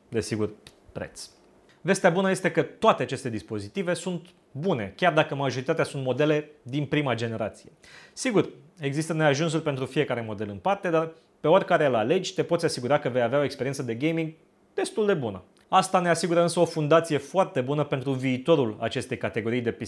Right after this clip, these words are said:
C-uri handheld de gaming. Aștept în comentarii întrebări despre aceste dispozitive și vă invit să ne lăsați un like și să vă abonați la canal dacă v-a plăcut acest material și vreți să vedeți și alte materiale de acest gen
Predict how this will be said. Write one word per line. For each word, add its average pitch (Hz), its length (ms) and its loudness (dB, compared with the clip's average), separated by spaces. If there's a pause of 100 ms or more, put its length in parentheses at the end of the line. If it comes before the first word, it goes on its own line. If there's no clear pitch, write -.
C-uri 123 340 -2
handheld 110 520 -6 (160)
de 113 180 -2
gaming. 95 360 -4 (360)
Aștept 196 300 0
în 202 100 0
comentarii 190 440 2
întrebări 160 400 2
despre 143 200 0
aceste 123 280 -2
dispozitive 113 600 -4
și 156 180 -4
vă 139 140 -2
invit 151 380 0
să - 140 -2
ne 139 100 -2
lăsați 131 300 -2
un 107 100 -6
like 175 220 2
și - 160 -12
să - 120 -4
vă 113 300 -2
abonați 117 380 -2
la 104 100 0
canal 156 360 -4 (240)
dacă 180 240 0
v-a 135 120 2
plăcut 123 280 -6
acest 101 240 -4
material 104 360 -4
și - 300 -8 (100)
vreți 156 180 2
să 147 60 -6
vedeți 123 400 0
și 135 100 -2
alte 131 240 0
materiale 110 440 -4
de 101 100 -8
acest 98 260 -8
gen 131 240 -4